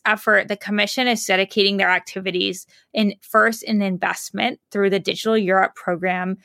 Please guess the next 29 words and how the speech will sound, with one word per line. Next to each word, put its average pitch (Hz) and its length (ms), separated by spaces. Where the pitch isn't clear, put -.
and 202 100
the 208 60
European 208 400
Innovation 185 580
Council, - 640
which - 100
are 220 80
two 262 320
really 208 300
huge 185 580
funds 170 400
that - 240
will 220 240
support 196 500
startups 180 520
at - 60
all 196 180
different 185 340
stages. - 800
Next, 269 520
they're 226 240
working 226 400
to 285 100
invest 185 460
in 202 120
network 202 440
building 185 400
across - 440
Europe. 180 340